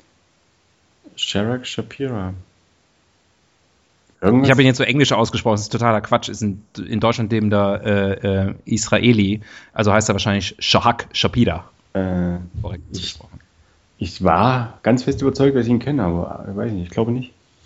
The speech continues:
Speaker 2: Ist ein, äh, äh, ist ein Deutscher, also in Deutschland lebender, ich glaube Israeli,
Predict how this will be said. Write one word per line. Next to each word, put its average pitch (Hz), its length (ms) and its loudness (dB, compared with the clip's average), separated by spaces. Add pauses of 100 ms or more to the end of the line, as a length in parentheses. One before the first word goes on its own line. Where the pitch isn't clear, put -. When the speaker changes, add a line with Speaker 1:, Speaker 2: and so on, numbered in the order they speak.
(680)
Speaker 2:
Ist 123 180 -2
ein, 135 340 4
äh, 113 800 4
äh, 110 60 0
ist 131 140 -2
ein 123 240 6
Deutscher, 131 480 4
also 113 280 6
in 113 140 2
Deutschland 127 300 2
lebender, 120 320 4
ich 113 60 -4
glaube 139 200 4
Israeli, 131 540 4